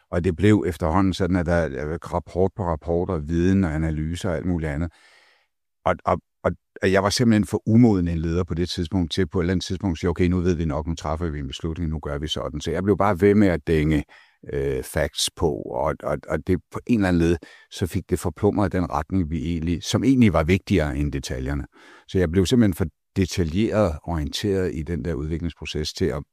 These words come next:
at, at bevare det, som er min vigtigste rolle, altså den overordnede, retningsgivende,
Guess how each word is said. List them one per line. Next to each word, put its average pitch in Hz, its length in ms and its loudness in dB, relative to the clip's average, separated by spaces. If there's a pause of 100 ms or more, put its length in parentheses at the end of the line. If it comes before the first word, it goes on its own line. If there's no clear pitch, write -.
(140)
at, 71 120 -4 (540)
at 76 160 -2
bevare 80 400 0 (800)
det, 104 140 4
som 82 220 2
er 67 160 -4 (380)
min 110 300 6
vigtigste 82 420 -4
rolle, 69 400 -6
altså 76 260 -6 (100)
den 76 180 -6
overordnede, 80 640 2
retningsgivende, 80 1200 0